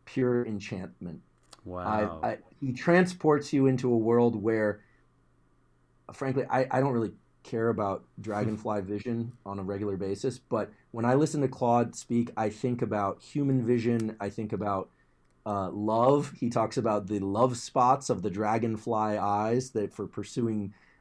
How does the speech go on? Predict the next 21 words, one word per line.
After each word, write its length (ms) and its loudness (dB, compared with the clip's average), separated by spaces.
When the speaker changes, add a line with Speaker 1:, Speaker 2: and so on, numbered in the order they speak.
Speaker 1:
uh, 400 -2
mates 440 -2
and 180 -4
food, 420 0
and 260 -2
it's 160 0
just 240 0
remarkable. 600 2
And 380 2
anyone 520 6
that 140 -4
can 380 -2
do 240 4
that, 360 0
um, 540 -4
for, 240 -4
is 360 -6
incredible, 520 0
but 320 -4
Claude 480 2
is 480 -4